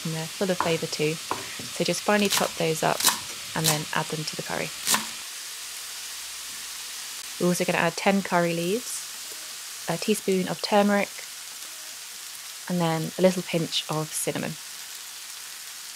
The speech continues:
And just cook that through, and it should start to smell really lovely at this point.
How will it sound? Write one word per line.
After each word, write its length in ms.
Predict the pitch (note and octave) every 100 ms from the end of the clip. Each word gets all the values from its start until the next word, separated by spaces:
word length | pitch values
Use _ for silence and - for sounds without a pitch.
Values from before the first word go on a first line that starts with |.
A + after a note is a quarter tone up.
| - - - - - - - - - - - - - -
And 120 | E3+
just 160 | - -
cook 140 | -
that 180 | - D#3
through, 220 | - E3+
and 100 | D#3
it 100 | D#3
should 180 | - F#3+
start 200 | - -
to 60 | -
smell 200 | E3+ D#3+
really 260 | E3 D#3+ D#3+
lovely 260 | D#3 D#3
at 60 | D3+
this 180 | - -
point. 180 | D#3